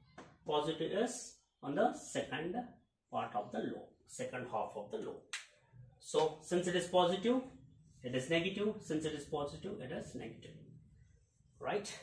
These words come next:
And, uh, are we finding any sort of nodal plane be-, before that? What is the name of this? As it is resulted by the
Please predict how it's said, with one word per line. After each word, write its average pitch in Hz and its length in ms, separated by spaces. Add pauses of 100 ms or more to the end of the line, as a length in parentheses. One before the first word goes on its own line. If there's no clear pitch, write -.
(880)
And, 175 440
uh, 170 100 (500)
are 190 160
we 208 60
finding 220 640
any 226 220
sort - 240
of 220 220
nodal 202 420
plane 226 280
be-, 202 320
before - 240
that? - 340 (420)
What 220 120
is 240 60
the 254 80
name 294 220
of - 140
this? - 320
As 226 400
it - 200
is 233 300
resulted 226 580
by 220 320
the 262 120